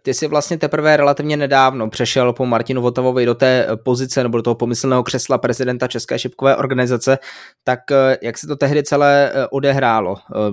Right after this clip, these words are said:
byl jsi sám, kdo se nabídl, že bude tu pozici po Martinově dělat, eh, nebo, eh, jsi prostě byl zvolen,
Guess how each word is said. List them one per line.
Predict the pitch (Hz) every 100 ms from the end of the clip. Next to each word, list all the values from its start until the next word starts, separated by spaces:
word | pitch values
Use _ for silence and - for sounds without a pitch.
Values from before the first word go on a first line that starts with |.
| 104 -
byl | 117 113
jsi | - 127 123
sám, | - 127 139
kdo | 139
se | 139
nabídl, | 127 131 165 156 151 147 127
že | 131 131 131 120 120
bude | 127 123
tu | 131
pozici | - 117 131 139
po | 131
Martinově | 127 120 - 123 123
dělat, | 127 127 127 127 123
eh, | 120
nebo, | 117 117 123 123 - - _
eh, | 123 117 113
jsi | - -
prostě | 110 - 123
byl | 123
zvolen, | 120 117 120 135 135